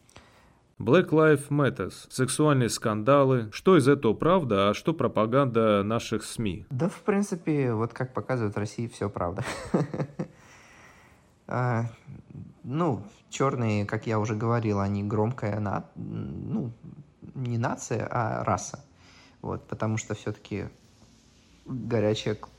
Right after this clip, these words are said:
Speaker 2: кровь и менталитет. И, ам, поэтому они вот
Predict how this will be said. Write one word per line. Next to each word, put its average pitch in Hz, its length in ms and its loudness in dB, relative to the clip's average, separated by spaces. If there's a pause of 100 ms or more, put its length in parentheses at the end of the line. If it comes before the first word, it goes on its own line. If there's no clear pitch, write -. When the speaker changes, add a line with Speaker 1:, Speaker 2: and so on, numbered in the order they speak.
Speaker 2:
кровь 190 360 -2
и 131 60 -6
менталитет. 110 920 -4 (720)
И, 160 680 -2
ам, 127 480 -4 (2000)
поэтому 143 480 -2
они 147 440 -2 (640)
вот 123 280 -4